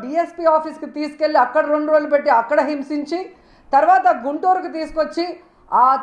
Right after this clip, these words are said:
తర్వాత కోర్టులో హాజరుపరిచారు అంటే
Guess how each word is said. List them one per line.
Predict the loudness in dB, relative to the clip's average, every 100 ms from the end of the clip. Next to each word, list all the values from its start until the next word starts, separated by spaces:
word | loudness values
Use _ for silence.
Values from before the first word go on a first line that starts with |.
| -4
తర్వాత | -2 2 4 4 2 2 0 -8 -20 _ _ -2
కోర్టులో | 0 0 -2 2 2 -2 -2
హాజరుపరిచారు | 0 0 -2 -2 -4 -2 0 2 2
అంటే | 0 2 2